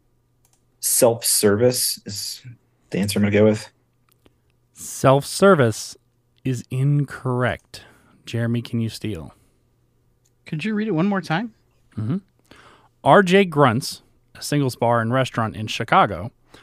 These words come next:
Speaker 2: opened on June tenth, nineteen seventy-one. It is known for introducing what concept?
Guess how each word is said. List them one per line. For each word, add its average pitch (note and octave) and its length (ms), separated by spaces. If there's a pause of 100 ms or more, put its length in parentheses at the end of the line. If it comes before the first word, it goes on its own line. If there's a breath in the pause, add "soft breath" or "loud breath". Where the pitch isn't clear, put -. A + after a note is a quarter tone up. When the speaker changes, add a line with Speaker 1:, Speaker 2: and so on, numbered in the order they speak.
(160 soft breath)
Speaker 2:
opened G#3 280
on G3 200
June C#3 280
tenth, A#2 380
nineteen F2+ 380
seventy-one. A#2+ 680 (760 soft breath)
It C3+ 100
is E3 100
known A3+ 280
for A3+ 140
introducing E3+ 580
what C#3 240
concept? - 680